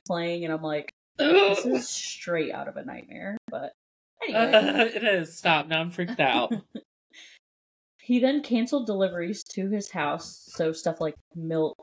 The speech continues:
Speaker 1: and things like that. 'Cause, you know, back in those days, you would get milk delivered to your door. He told the
Speaker 2: Period.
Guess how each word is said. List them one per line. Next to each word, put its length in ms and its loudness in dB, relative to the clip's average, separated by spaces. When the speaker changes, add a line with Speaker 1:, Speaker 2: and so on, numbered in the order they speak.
Speaker 1:
and 200 -12
things 200 -6
like 180 -6
that. 200 -4
'Cause, 180 -2
you 80 8
know, 160 8
back 300 2
in 80 0
those 220 0
days, 280 0
you 100 -2
would 100 -10
get 180 0
milk 280 -4
delivered 520 -4
to 60 -10
your 160 -8
door. 460 -4
He 120 0
told 300 2
the 40 -2
Speaker 2:
Period. 240 8